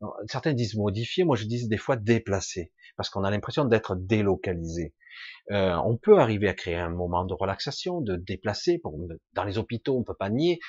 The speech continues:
qu'on peut déplacer la conscience d'une certaine façon pour que la douleur ne soit plus perçue directement. Bon, ça existe, c'est pas, c'est réel, c'est démontré.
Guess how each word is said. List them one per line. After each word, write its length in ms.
qu'on 120
peut 180
déplacer 640
la 140
conscience 680
d'une 140
certaine 380
façon 560
pour 180
que 100
la 100
douleur 360
ne 100
soit 260
plus 340
perçue 400
directement. 720
Bon, 200
ça 160
existe, 380
c'est 100
pas, 240
c'est 180
réel, 280
c'est 120
démontré. 600